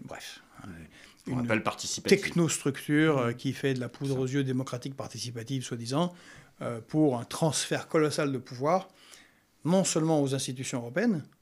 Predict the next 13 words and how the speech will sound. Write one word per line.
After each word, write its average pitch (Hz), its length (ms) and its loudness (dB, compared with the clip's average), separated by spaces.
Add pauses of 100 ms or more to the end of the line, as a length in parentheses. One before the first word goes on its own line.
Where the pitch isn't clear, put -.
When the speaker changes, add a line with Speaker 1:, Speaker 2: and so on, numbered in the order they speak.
(280)
Speaker 1:
mais, 202 460 4
euh, 135 300 -2
à, 147 420 0
euh, 123 240 -6 (120)
à 139 140 0
l'oligarchie 143 600 0
qui 202 80 0
est 165 40 0
derrière. 196 260 4
Parce - 120 -10
que - 60 -16
tout - 140 -6
ça, 180 260 2